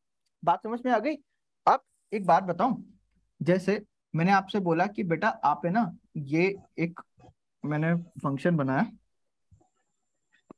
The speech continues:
मान लो मैंने graph बनाया यहाँ पे, ये कुछ ऐसा graph बन रहा है, ठीक है, मैंने बोला कि ये फ़ोर है और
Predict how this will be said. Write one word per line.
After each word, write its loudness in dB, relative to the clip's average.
मान 4
लो -2
मैंने -4
graph -6
बनाया -2
यहाँ -2
पे, -10
ये 4
कुछ -2
ऐसा 0
graph -2
बन -4
रहा -8
है, -14
ठीक 4
है, 2
मैंने 0
बोला 4
कि 2
ये 4
फ़ोर 2
है 0
और 2